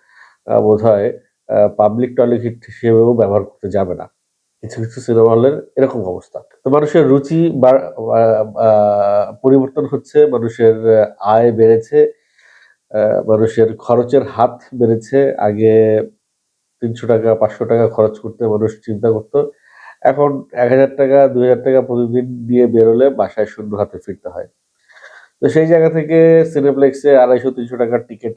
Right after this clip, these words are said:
কেটে অনেকেই সিনেমা দেখছেন, অনেকেই, আহ, একটু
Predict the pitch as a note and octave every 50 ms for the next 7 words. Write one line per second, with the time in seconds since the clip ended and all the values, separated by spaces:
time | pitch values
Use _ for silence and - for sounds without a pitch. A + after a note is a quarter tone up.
0 | _ - G#2+ F#2+ - A2 A2+ A2 A2 - G#2 G2 G2+ G2+ - A#2+ A#2 A2+ - G#2+
1 | G2+ G#2 G#2 G#2 G2+ G#2 G2 - _ _ - C3 C3+ - _ _ _ _ _ _
2 | _ _ _ _ _ _ - A2 A#2 B2 A#2 B2+ C#3+ C#3 C#3 C#3 C3+ C3+ C3+ -
3 | - A#2 A#2 A#2 A2+ A2 A2 A2 - - A2+ A2+ - - B2+